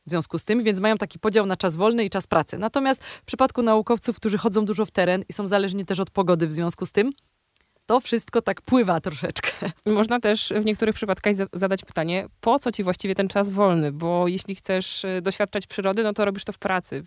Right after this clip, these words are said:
Speaker 2: na niektórych stanowiskach, więc co tam się robi, kiedy się nie pracuje?
Speaker 1: No właśnie, to też jest kolejna kwestia, jak się zadaje pytanie, kto powinien, y, albo może zostać polarnikiem.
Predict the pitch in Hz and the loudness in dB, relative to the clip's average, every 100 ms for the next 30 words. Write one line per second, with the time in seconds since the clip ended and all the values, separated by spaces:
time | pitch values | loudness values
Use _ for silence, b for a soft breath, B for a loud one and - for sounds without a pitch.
0 | - 160 156 160 170 160 - 165 160 160 | -6 -4 -4 -4 -6 -6 -4 -4 -4 -2
1 | 180 190 B B 190 - - 180 190 180 | -2 -2 B B -2 -2 -6 -4 -2 0
2 | 208 170 170 185 180 202 - - 151 151 | 2 0 0 -4 -2 -2 -2 -2 -2 -4
3 | _ - B B B 160 226 254 226 214 | _ -20 B B B 0 2 2 2 2
4 | 240 240 - 208 202 175 - 170 170 185 | 2 0 2 2 2 0 0 0 2 2
5 | 208 175 - 185 170 170 156 175 175 180 | 4 0 -2 0 2 2 0 -2 0 2
6 | 196 - 185 185 185 - - 214 180 170 | 2 0 0 0 0 -2 0 0 0 0
7 | 170 165 165 170 165 139 - 147 143 156 | -2 -2 -2 -2 -4 -4 -8 -6 -4 -2
8 | 202 180 160 - 156 - 160 156 139 190 | 0 0 -2 -6 -8 -4 -2 -2 -2 -2